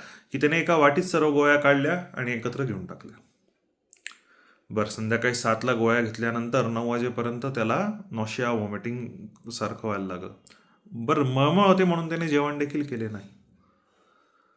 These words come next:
आणि शेवटी रात्री दोन वाजता अत्यवस्था अवस्थेत माझ्याकडे घेऊन आले. पेशंटला तर मी वाचवले आणि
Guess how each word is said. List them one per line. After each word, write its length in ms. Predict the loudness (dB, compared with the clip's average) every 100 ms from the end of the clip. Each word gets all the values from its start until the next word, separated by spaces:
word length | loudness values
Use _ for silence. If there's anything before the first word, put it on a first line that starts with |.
| _ _ _
आणि 200 | 0 4
शेवटी 260 | 4 4 4
रात्री 300 | 4 4 2
दोन 280 | 4 2 2
वाजता 300 | -2 0 -4
अत्यवस्था 640 | -4 0 2 2 0 0
अवस्थेत 320 | -2 -2 -6
माझ्याकडे 420 | -6 -8 -6 -6
घेऊन 200 | -6 -8
आले. 240 | -12 -18 -20 _ _ _ _ _ _ _ _ _ _ _ _ _ _ -2
पेशंटला 380 | 0 0 0 2
तर 160 | 0
मी 160 | -2 0
वाचवले 480 | 0 2 2 2 -2
आणि 540 | -4 -4 -4 -6 -12